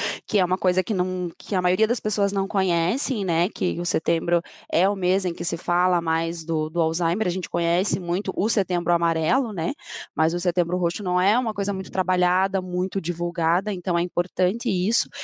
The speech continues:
e é importante tanto para as pessoas que são diagnosticadas com o Alza-, o Alzheimer, quanto para os seus familiares, procurarem esse autocuidado, procurarem esse tratamento, para que tenham, como a professora Fernanda falou,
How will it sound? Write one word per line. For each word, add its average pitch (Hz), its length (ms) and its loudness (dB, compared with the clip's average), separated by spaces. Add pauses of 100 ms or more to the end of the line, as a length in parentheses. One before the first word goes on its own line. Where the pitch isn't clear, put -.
(200)
e 220 180 0
é 208 100 4
importante 269 920 0 (160)
tanto 262 320 2
para 294 200 0
as 247 80 -2
pessoas 240 600 -2
que 330 100 -2
são 190 300 0
diagnosticadas 175 840 0
com 170 180 -2
o 165 40 2
Alza-, 170 340 0
o 165 60 -2
Alzheimer, 185 560 0 (500)
quanto 233 320 0
para 208 200 2
os - 60 0
seus 180 180 -2
familiares, 190 560 -2 (340)
procurarem 339 920 2
esse 202 200 0
autocuidado, 175 880 0
procurarem 240 920 -2
esse 190 200 -2
tratamento, 170 800 0
para 262 100 2
que - 140 -2
tenham, 294 540 0
como 196 180 0
a 180 60 0
professora 170 440 0 (300)
Fernanda 196 420 0
falou, 202 380 0